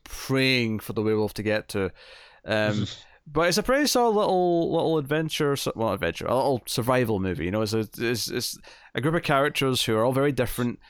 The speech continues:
Speaker 1: and distinct, um, having to work together even though they mostly don't like each other. <laughs> Uh,
Speaker 2: Okay.
Speaker 1: so, you know, I'm into it. I'm into it.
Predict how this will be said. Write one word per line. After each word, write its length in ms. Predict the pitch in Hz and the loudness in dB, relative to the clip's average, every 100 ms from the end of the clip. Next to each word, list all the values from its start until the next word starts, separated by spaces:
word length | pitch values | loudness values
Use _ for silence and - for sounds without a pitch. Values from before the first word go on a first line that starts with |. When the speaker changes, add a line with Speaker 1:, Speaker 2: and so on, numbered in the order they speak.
| - | -8
Speaker 1:
and 140 | 113 | -4
distinct, 580 | 123 123 117 110 113 - - - - - | -2 0 0 0 0 -6 -14 -20 -10 -2
um, 300 | 101 101 101 | 0 2 0
having 300 | 113 113 117 | 0 0 -2
to 240 | 120 107 | 0 0
work 300 | - 110 123 | 0 -2 -2
together 320 | - 113 110 107 | -4 -2 0 0
even 260 | 107 110 | -2 0
though 260 | 107 104 101 | 0 2 0
they 120 | 101 | 0
mostly 300 | 104 104 104 | 0 -2 -2
don't 120 | 95 | 0
like 180 | 90 - | -2 -2
each 180 | 85 82 | -4 0
other. 180 | 82 - | 0 0
<laughs> 40 | 587 - 160 - - 156 147 139 - | 0 -2 -2 -4 -10 -12 -12 -14 -2
Uh, 380 | 104 104 101 101 | 0 2 2 0
Speaker 2:
Okay. 60 | - _ | -6 _
Speaker 1:
so, 340 | - 101 104 180 | -6 -2 -2 -4
you 100 | 196 | -4
know, 140 | 185 - _ _ _ | -4 -6 _ _ _
I'm 160 | 240 254 | -8 -6
into 240 | 190 208 202 | -4 -2 -4
it. 80 | - - | -6 -10
I'm 120 | - | -4
into 260 | 170 156 165 | -4 -2 -4
it. 80 | - | -4